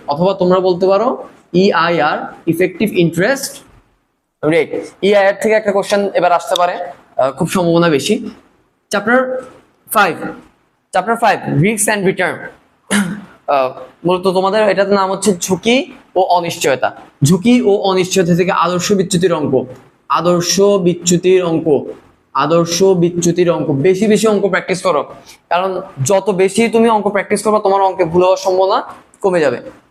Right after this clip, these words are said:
আহ, অনেকে বলো যে আদর্শ বিচ্যুতির অঙ্ক ভাই অনেক সহজ, কিন্তু পরীক্ষায় গিয়ে দেখা যায় ও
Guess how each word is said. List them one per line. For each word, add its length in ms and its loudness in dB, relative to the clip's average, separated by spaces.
আহ, 180 0
অনেকে 280 0
বলো 160 2
যে 100 0
আদর্শ 300 0
বিচ্যুতির 340 2
অঙ্ক 120 0
ভাই 180 0
অনেক 220 -2
সহজ, 220 0
কিন্তু 160 0
পরীক্ষায় 460 0
গিয়ে 140 2
দেখা 200 0
যায় 240 2
ও 20 2